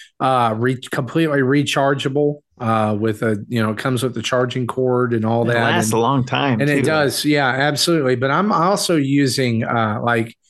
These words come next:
Speaker 1: I'm a long time, uh, Manscaped shampoo user. Like, I can't find a, a shampoo and conditioner I like any better
Speaker 2: Yeah.
Speaker 1: now. And, um,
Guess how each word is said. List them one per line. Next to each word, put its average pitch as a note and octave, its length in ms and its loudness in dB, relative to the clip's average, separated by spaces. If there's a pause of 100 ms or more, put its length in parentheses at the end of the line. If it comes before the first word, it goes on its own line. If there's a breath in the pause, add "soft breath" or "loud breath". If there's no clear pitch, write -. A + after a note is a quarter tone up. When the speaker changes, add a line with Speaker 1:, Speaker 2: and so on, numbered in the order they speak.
(420 soft breath)
Speaker 1:
I'm G3 220 0
a E3+ 80 2
long D#3 320 2
time, C#3+ 580 0
uh, B2+ 240 0
Manscaped C3 600 0
shampoo C3 380 0 (120)
user. C#3 640 0
Like, B2 240 -2
I B2+ 140 0
can't C3 400 -2
find B2+ 400 0
a, A#2+ 120 2 (140)
a A#2+ 80 0
shampoo B2 460 0
and A#2+ 100 -2
conditioner B2 540 0
I A#2+ 40 2
like A#2 300 0
any B2+ 160 0
better A#2+ 400 0 (420 soft breath)
Speaker 2:
Yeah. C3 240 2
Speaker 1:
now. B2+ 160 0 (380)
And, B2 420 0
um, A2+ 600 0